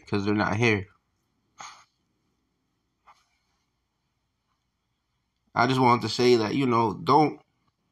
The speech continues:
don't let time go by where you could have apologized to each other and worked it out. Because there's gonna be a time when you can't. There's gonna be a time when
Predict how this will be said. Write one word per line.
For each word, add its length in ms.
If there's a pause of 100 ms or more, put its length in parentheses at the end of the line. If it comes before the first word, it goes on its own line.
(1160)
don't 200
let 120
time 280
go 140
by 320
where 120
you 100
could 200
have 120
apologized 640
to 60
each 120
other 480
and 220
worked 240
it 100
out. 260 (3000)
Because 260
there's 140
gonna 160
be 140
a 60
time 340
when 120
you 120
can't. 340 (720)
There's 180
gonna 140
be 140
a 40
time 380
when 300